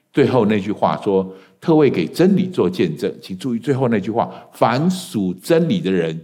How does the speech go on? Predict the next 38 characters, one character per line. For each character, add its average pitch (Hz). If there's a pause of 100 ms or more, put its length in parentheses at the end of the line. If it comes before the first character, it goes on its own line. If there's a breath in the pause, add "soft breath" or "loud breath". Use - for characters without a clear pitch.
(280)
就 120
听 107
我 90
的 -
话。” 71 (840 soft breath)
很 -
多 175
时 -
候 - (440)
大 151
家 120
都 156
听 127
到 117
了， - (240 soft breath)
都 147
知 139
道 123
了 78
耶 104
稣 104
说 117
什 123
么， - (600)
但 120
是 113 (380)
大 110
部 117
分 92
时 -
候， - (300 soft breath)
某 92
一 151
些 135
人 92
回 82
应 104
了， -